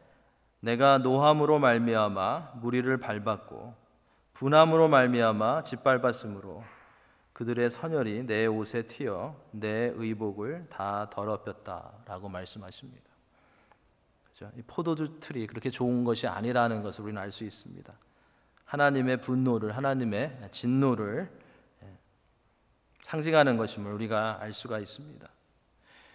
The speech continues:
포도주 틀은 원래 그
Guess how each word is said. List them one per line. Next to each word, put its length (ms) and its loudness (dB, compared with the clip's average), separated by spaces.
포도주 720 2
틀은 380 2
원래 680 4
그 400 -12